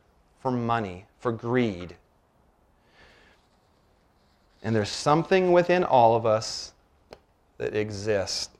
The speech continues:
that has the ability to do that. So number one, God owns everything. That should change your attitude towards your possessions and your bank account and your money. And you might think, "Hey,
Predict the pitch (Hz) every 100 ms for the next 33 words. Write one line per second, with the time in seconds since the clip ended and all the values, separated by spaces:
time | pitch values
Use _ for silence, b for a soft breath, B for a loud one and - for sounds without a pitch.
0 | _ _ _ _ 107 95 117 117 117 120
1 | 113 113 107 104 95 98 95 87 87 -
2 | 131 123 139 175 156 139 127 135 B B
3 | B B B _ _ 117 117 175 196 190
4 | 151 - 143 147 135 113 101 80 65 _
5 | _ _ 151 - 196 - - 190 202 190
6 | 180 - 135 147 156 - 120 - 131 123
7 | 127 - 123 107 117 139 165 170 - 123
8 | 117 107 - 120 131 143 - 143 143 139
9 | 113 110 107 123 127 139 135 135 160 165
10 | 147 165 156 180 180